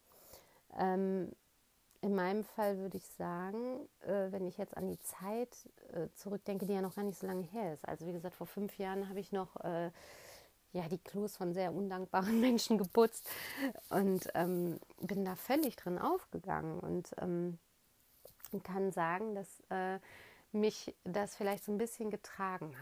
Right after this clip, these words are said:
hat. Also ich wusste von mir selber nicht, was ich überhaupt in der Lage bin zu können, zu schaffen, zu leisten, was ich überhaupt bin, wer ich überhaupt bin. Und, ähm, dann war das natürlich für mich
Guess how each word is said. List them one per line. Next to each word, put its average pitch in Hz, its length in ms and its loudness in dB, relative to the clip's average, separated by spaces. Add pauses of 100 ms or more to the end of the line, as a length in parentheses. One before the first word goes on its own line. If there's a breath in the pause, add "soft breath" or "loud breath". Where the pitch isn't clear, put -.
hat. - 220 -12
Also 160 180 -2
ich 175 240 -2
wusste 220 300 2
von 185 260 0
mir 185 180 4
selber 220 320 4
nicht, 247 280 0
was 202 220 -2
ich - 160 -4
überhaupt 185 460 -2
in 185 120 -2
der 180 100 0
Lage 214 360 2
bin 190 180 -2
zu - 260 -10
können, 202 540 2 (440 loud breath)
zu - 160 -14
schaffen, 196 540 0
zu - 140 -4
leisten, 190 720 0
was 190 120 2
ich 202 100 0
überhaupt 196 280 -4
bin, 196 320 2
wer 208 200 4
ich 196 140 -4
überhaupt 170 380 -6
bin. 170 260 0
Und, 180 220 -2 (420 loud breath)
ähm, 175 500 2 (260)
dann 196 200 0
war 190 100 2
das 190 220 0
natürlich 190 420 -4
für 185 120 -4
mich 190 340 0